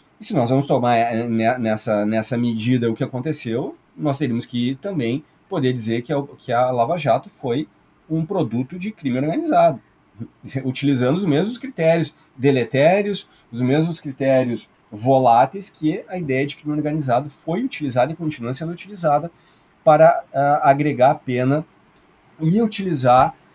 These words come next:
ah, elementos processuais como a colaboração premiada. Ou seja,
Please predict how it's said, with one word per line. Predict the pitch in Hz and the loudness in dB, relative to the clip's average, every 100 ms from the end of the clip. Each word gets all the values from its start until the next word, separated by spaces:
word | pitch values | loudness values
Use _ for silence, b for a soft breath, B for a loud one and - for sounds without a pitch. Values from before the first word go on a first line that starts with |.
| _ _ _ - | _ _ _ 2
ah, | 131 143 | 4 4
elementos | 143 143 135 143 | 4 2 2 0
processuais | 156 143 156 147 139 | -8 -10 -4 0 -2
como | - 143 | -2 -4
a | 151 | -4
colaboração | 147 147 151 135 135 | -4 -2 -4 -4 -6
premiada. | 160 170 156 107 104 _ _ | -4 0 0 0 -6 _ _
Ou | 117 | -8
seja, | - 127 98 | -2 -2 -4